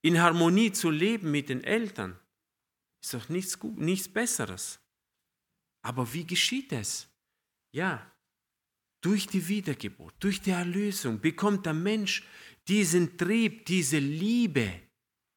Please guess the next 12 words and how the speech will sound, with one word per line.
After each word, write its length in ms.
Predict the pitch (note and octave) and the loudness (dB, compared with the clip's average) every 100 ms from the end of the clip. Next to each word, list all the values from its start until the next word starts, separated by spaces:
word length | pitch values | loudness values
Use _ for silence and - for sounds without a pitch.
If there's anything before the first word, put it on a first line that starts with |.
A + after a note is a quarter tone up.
| _ _ _ _ _ F#2+ | _ _ _ _ _ -6
„Liebe 500 | G2+ F#3+ A3 F#3+ F#3 | -2 0 0 -2 -4
deinen 400 | C3 A#2 G#2+ A2 | -4 -4 -4 -6
Nächsten 500 | A#2+ - - A#2 G#2+ | -8 -10 -10 -12 -14
wie 100 | G2 | -16
dich 220 | F#2+ - | -12 -12
selbst.“ 480 | - - - - _ _ _ _ _ _ _ _ _ _ _ _ _ _ _ _ _ - | -12 -18 -20 -20 _ _ _ _ _ _ _ _ _ _ _ _ _ _ _ _ _ 0
Wenn 280 | D3 A3 | 4 6
wir 140 | G#3+ A3 | 4 2
da, 280 | A#3+ B3+ B3 | 2 2 2
dieses 440 | B3 A#3+ A#3+ - | 0 -2 -2 -2
Gebot 440 | G3 E3 A3 G#3 | -2 -2 -2 0
erfüllen, 720 | D#3 C3 - A3 E3 A2+ C#3+ | -2 -4 -4 -2 -2 -4 -8